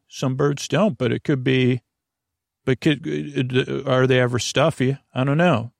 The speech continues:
That's what, maybe that's your breakfast. And you say, "But I fell asleep." I don't know. So the intro eases you into bedtime. Then there's a support or, or sponsor support between the intro and the episode. Again, so the show could be free,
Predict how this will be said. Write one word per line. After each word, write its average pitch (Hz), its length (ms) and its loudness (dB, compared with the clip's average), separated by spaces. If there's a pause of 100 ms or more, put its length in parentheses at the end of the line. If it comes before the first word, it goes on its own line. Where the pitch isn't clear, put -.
(120)
That's 147 320 0
what, 156 100 0
maybe 143 380 0
that's 143 220 2
your 131 60 0
breakfast. 139 420 0
And 123 80 -4
you 135 60 -2
say, 127 240 -2
"But 135 200 -2
I 139 80 4
fell 185 240 2
asleep." 160 540 2
I 120 120 0
don't 151 120 0
know. 117 300 -4 (760)
So - 160 -4
the 156 80 -2
intro 220 340 2
eases 165 400 0
you 151 80 4
into 139 140 2
bedtime. 117 840 -2 (720)
Then 160 300 2
there's 175 300 4
a 131 140 4
support 160 600 2
or, 123 340 2
or 113 60 4
sponsor 151 460 0
support 131 340 0
between 127 280 -2
the 127 140 -2
intro 127 480 2
and 120 240 0
the 117 80 0
episode. 120 800 0
Again, 135 400 2
so - 160 -2
the 127 40 2
show 143 220 2
could 135 140 -2
be 131 100 0
free, 131 720 2